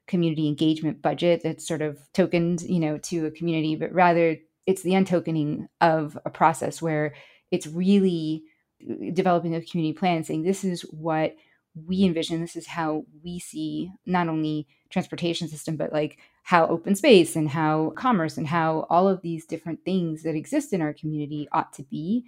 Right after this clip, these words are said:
Is this happening at large scale? No, not quite. There seems to be a lot of movement in that direction where we're,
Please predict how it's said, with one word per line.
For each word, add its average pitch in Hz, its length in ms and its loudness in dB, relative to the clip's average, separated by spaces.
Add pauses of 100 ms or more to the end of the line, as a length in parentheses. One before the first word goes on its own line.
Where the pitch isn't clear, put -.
(200)
Is 220 120 8
this 214 140 6
happening 240 500 6
at 240 80 -2
large 247 220 0
scale? 254 480 2 (320)
No, 185 760 2 (240)
not 180 320 2
quite. 190 640 0 (160)
There 170 100 -6
seems 190 380 0
to 180 100 -4
be 156 100 -4
a 151 80 -4
lot 165 320 -2
of 160 60 -2
movement 151 520 -6 (300)
in 180 220 2
that 160 160 -2
direction 160 480 -2
where 147 160 -2
we're, 165 200 -4